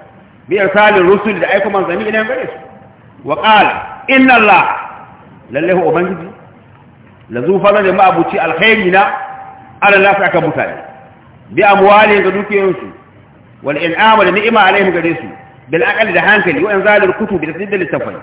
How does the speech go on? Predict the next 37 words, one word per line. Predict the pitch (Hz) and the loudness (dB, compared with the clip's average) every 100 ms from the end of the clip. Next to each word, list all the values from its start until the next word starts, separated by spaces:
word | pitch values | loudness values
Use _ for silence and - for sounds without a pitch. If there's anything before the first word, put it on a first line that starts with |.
| - - - - - | -20 -20 -20 -20 -8
wa | 226 | -2
irsalin | 220 214 214 208 185 | 0 2 2 4 2
rusul | 202 208 | 2 0
da | 190 | 0
aiko | 208 214 | 0 0
manzanni. | 196 151 139 - - - - - - - | 0 0 -4 -8 -16 -20 -20 -20 -20 -6
Wa | 196 | 0
bayyana | 220 220 214 | 2 2 2
lahum | 214 208 | 2 2
al-asrar, | 180 180 214 202 | 0 2 2 2
ya | 202 | 2
bayyana | 214 202 208 | 0 0 0
musu | 190 196 | -2 -2
abubuwa | 202 214 208 | -4 0 0
na | 196 214 | 0 -2
sirri, | 226 202 151 - - - - - - | -8 -10 -12 -16 -20 -20 -20 -8 -2
allati | 208 202 196 | 0 0 0
la | 208 208 | 0 0
tastaqillu | 220 - 202 - 269 247 | 0 -2 -4 -2 -2 2
al-uqul, | 208 196 - 202 185 | 2 2 0 0 2
wanda | 214 214 | 2 2
hankali | 208 247 196 196 | -2 -2 -4 -2
ba | 226 | -2
ta | 220 | -2
sakandamtuwa, | 180 170 156 202 202 214 214 170 - - - - | -6 -8 -6 -6 -4 -2 0 -2 -8 -14 -10 -2
ba | 202 | 0
ta | 196 | -2
tsayuwa | 160 185 247 254 214 - - | -4 0 4 6 4 0 -8
bi | 175 | -8
idrakiha | 175 170 175 175 165 | -4 0 0 0 -2
da | 135 | -2
riskuwarta. | 127 - 151 117 - - - - - - - | -6 -6 -6 -6 -10 -14 -20 -20 -20 -12 -2
Wa | 240 | 0
irsalin | 226 226 226 214 170 | 2 4 2 2 0
shirya | 226 247 220 | 2 2 2
da | |
su | 170 | 0